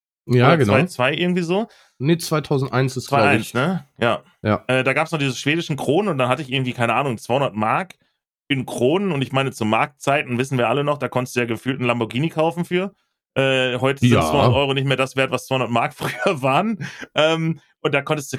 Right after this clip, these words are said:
Speaker 2: ich, ich sag jetzt einfach mal, eine Stange Zigaretten für fünfzig Mark, wenn überhaupt, noch nicht mal wahrscheinlich für vierzig Mark kaufen, steuerfrei.
Speaker 1: Fünfzig Mark.
Speaker 2: Fünfzig Mark und,
Speaker 1: Ja.
Speaker 2: äh, dann wusstest du, okay, für den Rest des Urlaubs sind's zwar nur noch hundertfünfzig Mark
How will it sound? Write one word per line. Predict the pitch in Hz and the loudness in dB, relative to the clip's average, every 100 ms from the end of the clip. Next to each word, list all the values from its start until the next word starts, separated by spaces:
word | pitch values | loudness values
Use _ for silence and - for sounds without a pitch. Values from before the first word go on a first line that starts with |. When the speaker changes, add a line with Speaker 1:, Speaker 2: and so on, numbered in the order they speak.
| - | -10
Speaker 2:
ich, | 113 117 | -4 0
ich | 139 | 0
sag | 135 | 0
jetzt | 143 | 0
einfach | 147 131 | 0 0
mal, | 127 | -2
eine | 117 | -2
Stange | 123 135 | -2 -4
Zigaretten | 131 113 120 135 123 | -2 -2 0 -2 -4
für | 120 117 110 110 _ _ _ _ _ _ _ | 0 2 0 -2 _ _ _ _ _ _ _
fünfzig | - 127 - - | -4 -4 -6 -2
Mark, | 107 131 135 | 0 0 0
wenn | 120 | -2
überhaupt, | 127 117 123 143 | 0 0 0 0
noch | 120 | -2
nicht | 139 | -2
mal | 135 113 | -2 -2
wahrscheinlich | 117 127 110 | -2 -4 -4
für | |
vierzig | - 139 123 110 | -6 -6 -4 -2
Mark | 107 107 - | -2 -2 -10
kaufen, | - 110 127 127 | -2 -2 -2 -4
steuerfrei. | - 117 120 - 135 185 | 0 0 0 0 0 4
Speaker 1:
Fünfzig | 139 127 - 120 - | 4 4 0 -2 2
Mark. | 127 120 120 - _ - | 4 4 2 -10 _ -8
Speaker 2:
Fünfzig | 156 160 - - | -6 -6 -8 -2
Mark | 123 147 214 202 - 160 | 0 0 -2 -4 -6 -2
und, | 143 156 139 | 0 0 0
Speaker 1:
Ja. | 135 151 | 2 4
Speaker 2:
äh, | 156 147 | 4 2
dann | 156 | 0
wusstest | 165 180 190 | -2 -4 -4
du, | 185 | -4
okay, | 170 185 | -2 -2
für | 180 160 | -2 -2
den | 139 | -2
Rest | 170 - | -4 -4
des | |
Urlaubs | 165 165 143 | -2 -2 -2
sind's | 175 - | -6 -4
zwar | 156 143 | -2 0
nur | 170 | 0
noch | 165 165 | -2 0
hundertfünfzig | 170 - 180 - 185 185 | -2 -2 -8 -8 -10 -2
Mark | 180 196 220 | 0 0 -4